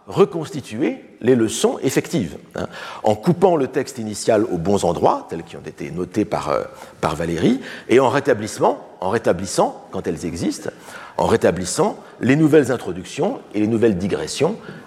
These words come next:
ajoutées par Valérie. Eh bien, c'est cette seconde solution, hein, que j'ai choisie, car l'objectif, mon objectif était bien de reconstituer le cours de poétique effectif,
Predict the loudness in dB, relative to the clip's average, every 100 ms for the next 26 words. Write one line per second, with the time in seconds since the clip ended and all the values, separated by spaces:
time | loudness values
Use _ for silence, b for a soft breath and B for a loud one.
0 | -2 -2 -2 0 2 4 2 0 -2 -16
1 | -8 -2 -2 -2 -8 -20 -20 _ B B
2 | B B 4 4 2 -8 -18 -20 -20 -20
3 | _ -4 2 4 2 -4 -20 -18 -2 4
4 | 4 4 2 0 0 -4 -6 -6 -12 -10
5 | -4 2 4 6 6 4 -4 -10 0 0
6 | 0 -2 2 0 0 B B B B 2
7 | 4 2 0 -2 -2 -2 -6 -6 2 4
8 | 4 2 -4 -4 -2 0 0 2 4 4
9 | 4 6 6 6 2 B B B B B
10 | 0 4 4 2 -6 -8 -12 -8 0 0
11 | 0 -6 -16 -20 B B 6 6 6 2
12 | 2 4 2 0 0 -2 -6 -6 -8 0
13 | 2 4 0 -4 -10 -10 -16 -20